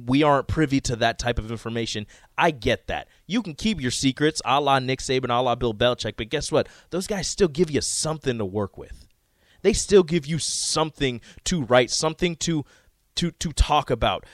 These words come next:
some people to, to look into and have confidence in. But with right now, right now, I'm not saying it's, it's, it's always gonna be this way, but right now with this presser today,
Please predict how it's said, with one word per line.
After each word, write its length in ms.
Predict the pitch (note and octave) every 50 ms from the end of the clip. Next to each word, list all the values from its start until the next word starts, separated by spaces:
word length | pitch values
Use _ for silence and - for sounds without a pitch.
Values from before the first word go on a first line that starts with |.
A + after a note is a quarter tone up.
| _ -
some 360 | - - - F3 F3 F3 D3+
people 340 | - F#3 F3+ - D#3 D#3 D3
to, 320 | - - E3+ D#3 C#3 A#2+ -
to 140 | - D#3+ D#3
look 380 | B2 A2+ G#2+ B2+ D#3+ E3 - - -
into 560 | D#3+ E3+ F3 E3+ - - E3+ E3 E3 D#3+ - - - - -
and 160 | A#2+ B2 A2
have 320 | G#2+ - E3 E3 D#3 -
confidence 640 | - - - C#3+ D#3 D#3 - C#3+ A#2 A2 G2+ - -
in. 220 | G#2+ F2 D#2+ D#2+ _ _ _ - _ _ -
But 140 | A2 C3+ C#3+
with 260 | C#3 D3+ D3+ C#3+ - -
right 220 | C3 D3+ E3 B2+
now, 460 | A#2 C3 D#3 F#3+ E3+ B2+ A2 A2+ - - _ -
right 200 | C3+ F#3 G3 G3
now, 260 | B3+ B3 E3+ A2 F#2+
I'm 140 | G2 C3 E3
not 160 | F#3+ G3 -
saying 220 | A3+ G#3+ G#3+ G#3
it's, 120 | G3 - D3+
it's, 220 | D3+ C#3 - -
it's 200 | G2+ B2+ C#3 -
always 220 | C3 E3 F#3 G3
gonna 160 | F3+ F3 F3 E3+
be 120 | E3+ F3+
this 180 | D3 B2 - -
way, 100 | A2 A2
but 140 | A2 A2+
right 260 | G#2 A2 B2+ D3 E3+ D#3
now 180 | E3 D#3+ D3+
with 220 | B2 A#2 A#2+ - -
this 160 | C#3 D#3 -
presser 400 | - - D#3+ D#3+ D#3 - D#3+ D3
today, 560 | - - C#3 B2+ - C3+ C#3+ A2+ F2+ E2 -